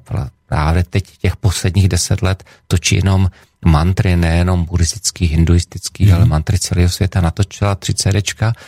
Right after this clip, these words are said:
Speaker 1: a ty C Dčka mají s-, jednotící název Beyond. Jenže Beyond znamená skrz nebo za.
Speaker 2: Mhm.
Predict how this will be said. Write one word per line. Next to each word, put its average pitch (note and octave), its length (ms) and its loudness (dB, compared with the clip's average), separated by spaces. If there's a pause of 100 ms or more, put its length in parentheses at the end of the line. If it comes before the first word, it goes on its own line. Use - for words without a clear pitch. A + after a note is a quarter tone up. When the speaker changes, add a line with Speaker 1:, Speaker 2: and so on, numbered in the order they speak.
(200)
Speaker 1:
a - 120 0
ty G#2 420 0
C - 180 -2
Dčka A2 300 -2
mají G#2 360 0
s-, - 360 -2
jednotící A2 580 -2
název F#2+ 300 0
Beyond. F2+ 720 0
Jenže G#2+ 240 2
Beyond G2+ 520 0
znamená A2+ 600 2
skrz - 680 -2
nebo G#2+ 260 2
za. C3+ 300 0 (220)
Speaker 2:
Mhm. G2+ 300 6